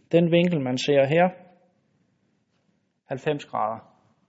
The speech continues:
Ens baghånd skal være over højre fod. Det vil sige, man kan egentlig tegne en linje hernede fra foden og herop til, hvor jeg har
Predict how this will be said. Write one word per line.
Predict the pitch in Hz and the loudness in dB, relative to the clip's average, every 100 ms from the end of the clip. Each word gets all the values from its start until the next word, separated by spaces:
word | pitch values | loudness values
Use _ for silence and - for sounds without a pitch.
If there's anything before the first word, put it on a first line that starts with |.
| _ _ _ _ _ _ _ _ _ _ _ _ _ - | _ _ _ _ _ _ _ _ _ _ _ _ _ -4
Ens | 165 170 - | -2 0 2
baghånd | 165 202 165 131 - _ _ _ _ _ _ _ _ _ _ _ _ _ _ _ _ | 4 4 0 -6 -12 _ _ _ _ _ _ _ _ _ _ _ _ _ _ _ _
skal | - 151 143 | -2 2 4
være | 156 170 - - | 6 4 2 2
over | 156 156 139 - - - _ _ - | 4 6 6 2 -20 -20 _ _ -2
højre | 143 147 139 | 4 6 6
fod. | 165 180 196 - _ _ _ _ _ _ _ _ | 4 2 0 -10 _ _ _ _ _ _ _ _
Det | 139 | -2
vil | 143 143 | 0 0
sige, | 147 139 | 0 0
man | 135 131 131 | 0 -2 -2
kan | 139 | -2
egentlig | 143 151 139 | 0 0 -2
tegne | - - 135 147 | -4 2 2 2
en | 135 | 0
linje | 135 151 143 - _ - - | 0 -2 -4 -8 _ -20 -10
hernede | 151 143 143 | -6 -4 -4
fra | 131 | -6
foden | 139 156 180 175 - - _ _ - | -2 -2 0 -2 -6 -10 _ _ -6
og | 131 | 0
herop | 139 135 135 | 2 4 4
til, | - 143 139 - _ _ _ _ | 2 -2 -2 -8 _ _ _ _
hvor | 135 | -4
jeg | 127 | -2
har | 117 120 120 - _ | 0 -2 -2 -8 _